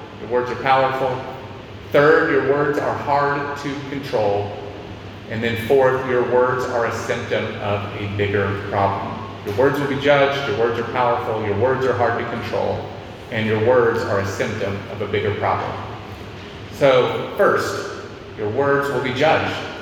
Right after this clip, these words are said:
We should not overlook or underestimate the tongue because your words will be judged. Look again at verses one and two. "Not many should become teachers, my brothers, because you know that we will receive a stricter judgment.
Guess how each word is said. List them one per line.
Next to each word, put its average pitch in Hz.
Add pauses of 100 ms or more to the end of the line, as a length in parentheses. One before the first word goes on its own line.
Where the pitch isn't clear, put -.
(540)
We 131
should 165
not 160
overlook 147
or 104
underestimate 139
the -
tongue 120
because 110
your 123
words 95
will 107
be 131
judged. 185
Look 123
again 127
at 127
verses 123
one 117
and 131
two. 165 (680)
"Not 156
many 175
should -
become 156
teachers, 123
my 107
brothers, 101 (580)
because 165
you 180
know 143
that 139
we 147
will 151
receive 139
a -
stricter 127
judgment. 101